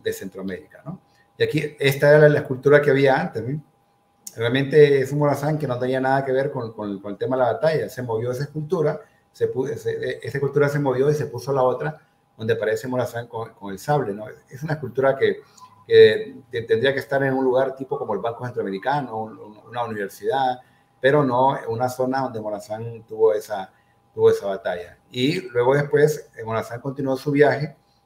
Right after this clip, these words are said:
en lo que fue, eh, Ojojona, ¿verdad? Como ustedes lo, lo pueden ver, para, para ubicarnos un poco,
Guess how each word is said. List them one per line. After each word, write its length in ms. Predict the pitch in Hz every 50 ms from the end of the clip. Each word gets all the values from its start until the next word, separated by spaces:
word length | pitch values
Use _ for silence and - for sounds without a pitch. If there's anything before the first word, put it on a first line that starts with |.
| _ _ _
en 80 | 113 113
lo 100 | 110 110
que 120 | 113 107
fue, 560 | - - 117 117 120 127 131 131 127 - - -
eh, 320 | 113 110 107 101 98 - - _
Ojojona, 640 | - 110 110 113 113 - 170 165 139 147 156 - - _ _ _ _ _ _
¿verdad? 140 | 113 110 113
Como 100 | 113 101
ustedes 200 | - - 117 120
lo, 140 | 123 123
lo 100 | 120 -
pueden 220 | - 120 120 120 127
ver, 320 | 139 151 147 147 147 - - -
para, 160 | 107 107 107 - -
para 120 | 107 107
ubicarnos 380 | 107 101 - 120 120 127 123 127
un 100 | 123 -
poco, 380 | 135 127 117 - 156 151 151